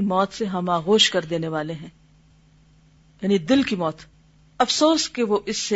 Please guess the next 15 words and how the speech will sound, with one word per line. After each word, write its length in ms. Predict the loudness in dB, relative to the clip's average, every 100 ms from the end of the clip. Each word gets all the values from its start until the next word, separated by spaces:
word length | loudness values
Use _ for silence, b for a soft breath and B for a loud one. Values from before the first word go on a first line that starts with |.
| 0
ایسے 320 | 0 0 0 2
بے 140 | 0
خبر 280 | 0 0 2
اور 120 | 2 2
غافل 380 | 0 2 2
ہو 120 | 4 2
جاتے 280 | 2 0 -10
ہیں 680 | -14 _ _ _ _ _
کہ 80 | 2
نہ 200 | 4 6 6
مرض 300 | 6 4 2
کو 100 | -2
سمجھ 280 | 0 2 2
سکتے 300 | 0 -2 -2
ہیں، 140 | -4